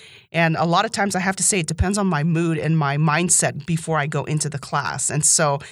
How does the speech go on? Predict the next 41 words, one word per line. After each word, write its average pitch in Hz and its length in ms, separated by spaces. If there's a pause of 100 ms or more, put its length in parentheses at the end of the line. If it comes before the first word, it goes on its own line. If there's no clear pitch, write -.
(640)
I 196 120
know 202 140
that 180 160
that's 180 260
really 180 220
important 170 420
because 165 280
I 151 100
have 165 280
to - 100
always 170 340
set - 220
myself 151 560
up 175 280
for 330 400
success, 143 680
even 240 280
if - 320 (220)
I 185 220
don't 185 240
necessarily 180 480
think 165 520
at 160 160
the - 120
end 175 160
of 160 80
class 151 280
that 143 220
it 143 140
was 143 180
successful 165 580
for 143 200
me. 127 240 (720)
But 202 400 (320)
I 269 160
take 277 320
it 254 100
as 170 640 (100)
just 170 380 (300)
all 208 200
feedback 208 920